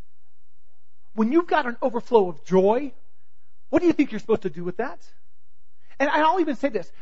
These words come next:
when you've got an overflow of joy, I'm not saying you can't share peace, and I'm not saying you can't share hope, and you can't share faith, but I'm telling you right now, if you're in a season where you are overflowing with joy, you better be gushing joy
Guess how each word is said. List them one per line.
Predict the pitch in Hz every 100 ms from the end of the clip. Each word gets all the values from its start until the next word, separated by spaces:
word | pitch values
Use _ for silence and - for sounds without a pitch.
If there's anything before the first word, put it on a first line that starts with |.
| -
when | 247
you've | 277 330
got | 330
an | 277
overflow | 254 233 240 254 214
of | 160
joy, | 208 262 285 -
I'm | 311
not | 330 262
saying | 254 226
you | 240
can't | 220 233
share | - 208 170
peace, | - 294 240 - - - -
and | 262
I'm | 302
not | 240
saying | - 233
you | 214
can't | - 240 -
share | - 165
hope, | - 311 277 - - -
and | 226
you | 269
can't | - 294 247
share | - 254
faith, | - 349 302
but | 294
I'm | 320
telling | - 349 370
you | 359
right | 294 302 311
now, | 330 294 - -
if | - -
you're | 330
in | 311
a |
season | 262 302 294
where | 269
you | 233 302
are | 294
overflowing | 294 269 - 320 247
with | 214
joy, | 190 311 311 269 - -
you | 294
better | 214 - 381 359 339
be | 277 269 240 - - - 196
gushing | - 285 247 294 262 175
joy | 269 254 208 175